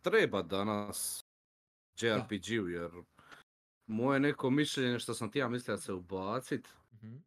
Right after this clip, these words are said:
Speaker 1: što je neka poanta, mislim da su Japanci u krizi identiteta još, <laughs>
Speaker 2: Mhm.
Speaker 1: još uvijek.
Speaker 2: Mhm.
Speaker 1: Koliko god oni sad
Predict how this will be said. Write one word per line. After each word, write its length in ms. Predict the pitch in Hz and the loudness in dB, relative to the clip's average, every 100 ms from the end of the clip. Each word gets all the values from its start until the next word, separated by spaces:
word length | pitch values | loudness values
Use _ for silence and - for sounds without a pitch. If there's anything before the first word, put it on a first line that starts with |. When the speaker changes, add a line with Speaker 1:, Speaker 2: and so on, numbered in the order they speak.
| _ - | _ -14
Speaker 1:
što 180 | - 107 | -6 -2
je 320 | 104 95 104 | -2 -2 -4
neka 360 | 101 120 127 110 | -2 -2 2 0
poanta, 480 | - 131 147 110 117 | 4 4 6 4 4
mislim 440 | 110 127 165 160 | 4 2 2 2
da 100 | 139 | 2
su 220 | 127 143 | 2 4
Japanci 520 | 139 120 127 160 208 165 | 6 6 6 4 4 0
u 80 | |
krizi 320 | - 165 147 110 | 4 4 6 4
identiteta 840 | 98 98 - 101 - 95 143 113 | 2 0 -2 -8 2 4 4 4
još, 520 | 95 104 - - - - | 2 4 0 -2 -10 -16
<laughs> 220 | _ - | _ 4
Speaker 2:
Mhm. 160 | 160 147 | 6 6
Speaker 1:
još 240 | 123 - | 4 0
uvijek. 220 | 110 90 - | -2 -4 -6
Speaker 2:
Mhm. 460 | - - - - - | -18 -18 -20 -12 0
Speaker 1:
Koliko 280 | 131 131 | 2 4
god 300 | 123 160 151 | 6 8 8
oni 300 | 135 143 139 | 8 8 6
sad 420 | - - 131 113 | 4 0 2 2